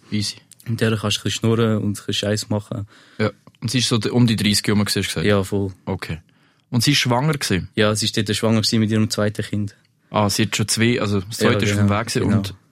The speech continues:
Speaker 1: ist sie in einer Partnerschaft gewesen? Hat sie einen Mann
Speaker 2: Ja,
Speaker 1: gehabt?
Speaker 2: sie ist verheiratet.
Speaker 1: Sie ist verheiratet?
Speaker 2: Ja, voll.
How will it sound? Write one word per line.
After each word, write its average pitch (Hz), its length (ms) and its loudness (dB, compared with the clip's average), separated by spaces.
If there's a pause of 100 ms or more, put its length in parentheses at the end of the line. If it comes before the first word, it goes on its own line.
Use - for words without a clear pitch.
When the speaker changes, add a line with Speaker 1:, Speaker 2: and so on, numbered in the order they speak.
Speaker 1:
ist 107 160 0
sie 113 80 0
in 113 60 4
einer 104 100 0
Partnerschaft 147 680 0
gewesen? 101 140 0
Hat - 40 -2
sie - 100 0
einen 95 80 2
Mann 120 220 4
Speaker 2:
Ja, 113 60 2
Speaker 1:
gehabt? 95 220 0
Speaker 2:
sie - 120 -4
ist - 60 -4
verheiratet. 104 680 -4 (200)
Speaker 1:
Sie - 160 -12
ist - 60 -6
verheiratet? 104 520 -2
Speaker 2:
Ja, 110 100 0
voll. - 380 -8